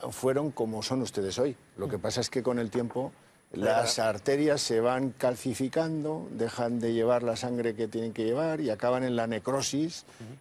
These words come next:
Speaker 1: eh, que algunos apreciamos en la vida política española.
Speaker 2: Por eso lo que propongo ahí no es quitar a algunos para poner nosotros, sino cambiar las reglas de juego para que a nadie le pueda volver a pasar. Y pongo el ejemplo de la ley electoral.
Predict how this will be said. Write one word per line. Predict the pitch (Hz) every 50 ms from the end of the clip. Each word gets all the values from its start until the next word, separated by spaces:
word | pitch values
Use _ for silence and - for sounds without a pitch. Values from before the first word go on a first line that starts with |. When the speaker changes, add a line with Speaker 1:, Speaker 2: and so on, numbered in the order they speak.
| _
Speaker 1:
eh, | - - 92 92
que | - - 113
algunos | 110 98 107 113 120 123 -
apreciamos | 147 123 131 113 104 - 107 107 127 123 131
en | 135
la | 120 107
vida | 104 101 101 98
política | 92 98 95 87 85 87 87
española. | 82 - 87 85 87 104 135 143 117 - _ _ _ _ -
Speaker 2:
Por | - 143 131
eso | 139 - - 175
lo | 165 170
que | 147 160
propongo | 143 151 156 143 156 160 165 160
ahí | 156 160 170
no | 175 170 160 160
es | 160 160 156 - -
quitar | - - 143 131 156 147 151
a | 147 143
algunos | 139 139 143 156 160 156 139 -
para | - 143 131 123
poner | 135 131 135 135
nosotros, | 131 127 113 156 190 - 156 135 117
sino | 139 135 127
cambiar | - 123 131 135 151 165
las | 180 170
reglas | 165 175 175 180 165
de | 160 165
juego | - - 180 185 185
para | 160 165 147 139
que | - 151
a | 131
nadie | 147 151 165 170
le | 165
pueda | 147 139 156 160 156
volver | 147 139 135 151 160
a | 147
pasar. | - 117 - 165 185 165 - - - - - _ _
Y | - 131
pongo | 120 143 143 165
el | 151
ejemplo | 147 - 165 156 165 156
de | 143
la | 147
ley | 160
electoral. | 156 147 131 - 127 123 180 185 131